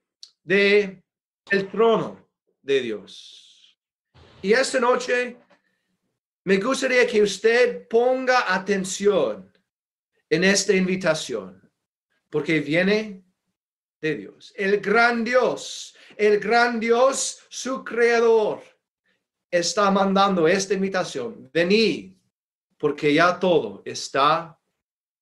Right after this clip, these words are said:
preparado". Pero me gustaría pensar también en el propósito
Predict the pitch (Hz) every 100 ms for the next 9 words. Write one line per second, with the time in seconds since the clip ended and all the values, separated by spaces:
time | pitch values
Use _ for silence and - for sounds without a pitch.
0 | _ _ 160 165 151 95 82 _ _ _
1 | _ _ _ _ _ _ _ _ _ _
2 | _ _ 170 175 180 220 226 208 202 185
3 | - 175 175 160 151 131 95 92 - _
4 | _ _ _ _ _ _ _ _ - -
5 | 160 160 156 - 175 170 214 202 131 -
6 | - -